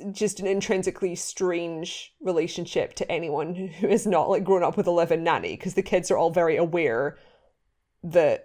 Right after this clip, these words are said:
the main character, Cleo, is their employee. So it's someone who's, like, kind of an authority figure, but they can also kind of tell her what to do.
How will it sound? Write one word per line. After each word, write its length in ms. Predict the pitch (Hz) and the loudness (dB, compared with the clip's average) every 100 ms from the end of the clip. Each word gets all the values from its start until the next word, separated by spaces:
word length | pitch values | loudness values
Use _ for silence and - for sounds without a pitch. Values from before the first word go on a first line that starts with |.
| 170 | -4
the 100 | 180 | -2
main 200 | 170 160 | -2 0
character, 420 | - 156 - 160 | 2 2 2 -2
Cleo, 500 | 165 180 127 127 127 - | -2 -2 2 2 0 2
is 460 | 143 151 - - _ - | 2 0 -10 -14 _ -6
their 260 | 170 147 | -2 0
employee. 640 | 127 - 156 78 - - - _ | -2 0 0 0 -2 -14 -20 _
So 480 | - - 190 170 - _ | -8 6 6 6 0 _
it's 200 | 202 185 | -2 0
someone 240 | 220 196 190 | 0 0 2
who's, 180 | 190 | 2
like, 160 | 185 135 | 2 0
kind 220 | - 185 | 0 0
of 100 | 185 | 0
an 60 | 180 | 0
authority 340 | 170 170 180 | 2 2 2
figure, 260 | 180 156 156 | 0 0 -2
but 120 | - | -2
they 100 | 160 | -6
can 140 | 175 | -4
also 220 | 156 156 185 | -4 -4 -6
kind 220 | 170 156 | -4 -4
of 100 | 151 | -2
tell 180 | 165 170 | -2 0
her 80 | |
what 180 | 160 151 | 0 -2
to 80 | 160 | -4
do. 480 | 156 165 160 160 | -4 -2 0 -4